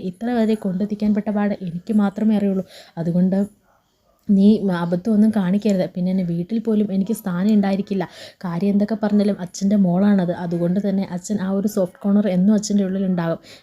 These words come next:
അവരുടെ ജീവിതം ഇങ്ങനെ നശിപ്പിക്കാൻ ശ്രമിച്ച എന്നെ അച്ഛൻ വ-, വ-, അടിച്ചു പുറത്താക്കുകയുള്ളൂ.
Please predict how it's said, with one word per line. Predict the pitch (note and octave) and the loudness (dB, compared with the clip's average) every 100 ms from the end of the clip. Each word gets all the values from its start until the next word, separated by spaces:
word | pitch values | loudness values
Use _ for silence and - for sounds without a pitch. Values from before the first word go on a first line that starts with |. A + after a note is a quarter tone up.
| - | -10
അവരുടെ | E3+ F3 F3 | -4 -2 0
ജീവിതം | G3 F#3 F#3+ G3+ G3+ | 0 0 0 2 2
ഇങ്ങനെ | F#3 F#3 G3 G3+ | 2 2 2 0
നശിപ്പിക്കാൻ | E3+ D#3+ F#3 F3+ F#3+ G#3 | -2 -4 -4 -2 0 2
ശ്രമിച്ച | G#3 G3 F3+ G3+ | 2 0 0 -4
എന്നെ | E3+ E3 F#3 G3+ - - | -4 -4 -2 -2 -6 -12
അച്ഛൻ | F3 G#3 G#3 | -4 2 2
വ-, | F#3 E3+ | 2 0
വ-, | E3 D3 C3 | 0 -2 -6
അടിച്ചു | F#3 E3 F3 A3 G#3 | -6 -2 0 0 0
പുറത്താക്കുകയുള്ളൂ. | F#3 E3+ F3 G#3 G#3 A3+ F3 E3 | -2 -2 0 -2 2 0 0 -2